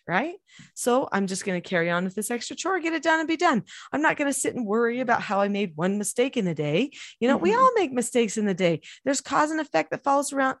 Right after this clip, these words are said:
Speaker 1: follows us around all day. And when we learn to see cause and effect, which is what consequences teach us, they teach us cause, cause and effect.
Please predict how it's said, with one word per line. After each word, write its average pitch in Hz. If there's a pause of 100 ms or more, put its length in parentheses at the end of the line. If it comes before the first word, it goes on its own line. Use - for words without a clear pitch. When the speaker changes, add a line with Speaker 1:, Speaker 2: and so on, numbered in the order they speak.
(100)
Speaker 1:
follows 254
us 233
around 226
all 349
day. 185 (280)
And 247
when 254
we 240
learn 262
to 247
see 294
cause 226
and 202
effect, 190
which 202
is 165
what 196 (400)
consequences 240
teach 320
us, 160 (260)
they 190
teach 214
us 240
cause, 226 (160)
cause 196
and 240
effect. 254